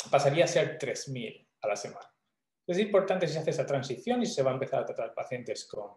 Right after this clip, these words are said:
I M R T, asegurarse de cuál es el cambio en el workload, cuánto afecta el factor de transmisión y si eso, ah, pondría nuestras, ah, medidas por encima de, de lo que está regulado.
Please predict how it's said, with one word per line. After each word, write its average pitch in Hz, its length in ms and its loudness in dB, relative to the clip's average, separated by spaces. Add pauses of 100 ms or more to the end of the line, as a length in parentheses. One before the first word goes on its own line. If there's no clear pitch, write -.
(440)
I 123 120 0
M 117 140 -2
R 107 120 -4
T, 196 160 4
asegurarse 131 640 4
de 113 320 -2 (220)
cuál 175 240 6
es 170 120 2
el 165 120 0
cambio 147 300 0
en 143 60 0
el 135 140 0
workload, 131 580 2 (360)
cuánto 156 340 2
afecta 139 360 0
el 131 60 0
factor 127 320 -4
de 127 100 -4
transmisión 120 720 -4 (680)
y 151 480 -6 (100)
si 123 320 -4
eso, 113 560 0
ah, 107 240 4
pondría 120 320 2
nuestras, 110 640 -4
ah, 110 380 -4 (220)
medidas 117 680 -2
por 110 140 -2
encima 92 440 -10 (340)
de, 107 340 -8
de 110 120 -6
lo 104 120 -4
que 104 80 -8
está - 180 -10
regulado. 101 340 -12